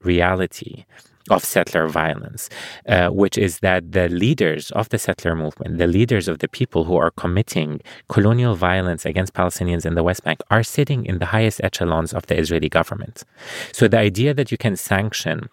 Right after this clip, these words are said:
four individuals or numerous individuals while dealing with the Israeli government in full diplomatic, military, legal, financial support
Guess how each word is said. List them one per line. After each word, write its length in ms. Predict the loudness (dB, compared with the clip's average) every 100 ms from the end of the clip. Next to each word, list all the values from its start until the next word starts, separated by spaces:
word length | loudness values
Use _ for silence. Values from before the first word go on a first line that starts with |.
| -16
four 420 | -2 2 4 4
individuals 760 | 0 -4 -2 -2 0 -2 -2 -4
or 160 | 0 2
numerous 500 | 2 2 2 0 -2
individuals 720 | -4 -2 -2 -2 -4 -6 -8 -14 -14 -14 -12 2
while 540 | 4 6 4 2 0
dealing 760 | -2 0 2 2 0 -2 -8 -10 -20 -20 0
with 500 | 4 4 2 -6 _ _ _
the 160 | 0 2
Israeli 320 | 4 2 2
government 680 | 2 0 -2 -2 -4 -6 -12 -6
in 180 | -2 -2
full 280 | 0 2 2
diplomatic, 680 | 0 -2 0 2 2 0
military, 540 | 0 0 0 0 0 0
legal, 500 | 0 2 2 2 0
financial 540 | -2 -2 -2 -2 -6
support 600 | -6 -10 0 2 2 -2